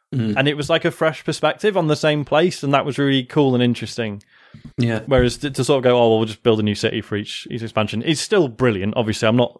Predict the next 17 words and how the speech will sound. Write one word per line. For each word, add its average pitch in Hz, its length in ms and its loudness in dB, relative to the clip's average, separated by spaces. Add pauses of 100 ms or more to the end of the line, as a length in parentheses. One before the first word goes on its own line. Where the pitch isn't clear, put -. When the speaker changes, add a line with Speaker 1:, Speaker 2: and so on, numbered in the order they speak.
Speaker 2:
like, 110 280 -8
actually 113 420 -2
moaning. 110 380 0
It'll 110 180 -6
just 117 240 -6
be 123 160 2
a 117 60 2 (180)
kind 131 380 0
of 120 80 0
a 117 60 2
shame 107 480 -2 (760)
to, 101 200 -8
to - 120 -2
lose 110 500 4
that, - 300 -6
you 120 60 -4
know? 120 200 2